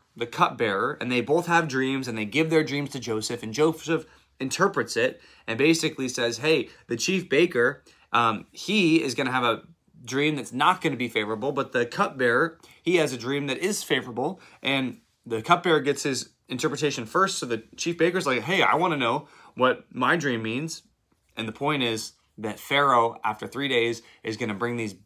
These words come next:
guys both out of prison, and he's gonna execute one, the baker,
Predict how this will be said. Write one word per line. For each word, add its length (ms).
guys 220
both 280
out 140
of 100
prison, 560
and 120
he's 140
gonna 140
execute 520
one, 340
the 60
baker, 560